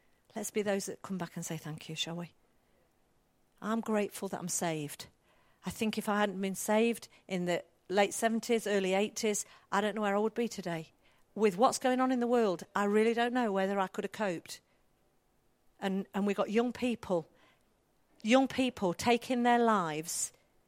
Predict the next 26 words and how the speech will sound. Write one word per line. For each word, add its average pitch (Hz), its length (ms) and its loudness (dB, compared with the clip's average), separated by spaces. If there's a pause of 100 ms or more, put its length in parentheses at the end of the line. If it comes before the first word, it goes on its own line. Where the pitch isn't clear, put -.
(180)
just - 220 -2
'cause - 180 -6
it's 190 100 -4
getting 185 240 -2
a 180 40 -4
bit 180 160 -4
tough. - 480 -8 (1600)
Let's 214 200 0
cry 208 320 0
out 202 160 0
for 202 120 -4
revival 170 600 0 (160)
in 180 140 -2
a 175 60 0
new 175 240 0
way. 156 320 -2 (240)
God 202 180 4
wants 214 280 2
us 196 100 -8
to 202 100 -8
be 196 80 -2
thankful. 175 580 -6 (340)
So 233 260 4
I've 220 140 2
got 247 160 4
some 247 240 -2